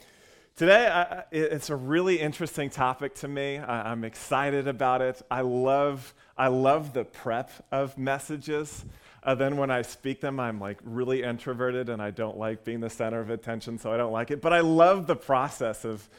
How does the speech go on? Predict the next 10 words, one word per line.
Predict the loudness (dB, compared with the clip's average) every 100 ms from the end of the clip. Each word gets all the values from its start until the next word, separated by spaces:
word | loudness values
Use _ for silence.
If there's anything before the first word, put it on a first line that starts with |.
| -20 -16 2
getting | 4 4 4
ready | 2 2
for | 0 0 0
it. | 0
And, | -2 -4 -4
and | -6 -8 -16 -20 _ _ -20 -2
it's | -2 0
this | -2 -2 -2
message | 0 0 -2 -4 -4 -6 -6
of | 2 2 2